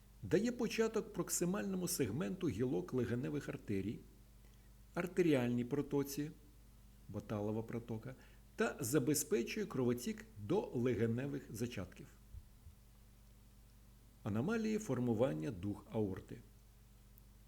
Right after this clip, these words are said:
Порушення цього процесу можуть спричинити наступні вади розвитку. Коарктація аорти. Переривчаста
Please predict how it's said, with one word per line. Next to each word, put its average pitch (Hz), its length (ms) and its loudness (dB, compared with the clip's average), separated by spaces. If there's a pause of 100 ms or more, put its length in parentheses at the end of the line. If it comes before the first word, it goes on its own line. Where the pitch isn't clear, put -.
(140)
Порушення 165 480 2
цього 123 240 2
процесу 196 600 -2 (440)
можуть 214 380 2
спричинити 180 760 -2
наступні 131 580 -2
вади 120 320 0
розвитку. 87 580 -6 (1300)
Коарктація 156 800 0
аорти. 90 420 -6 (2000)
Переривчаста 151 880 0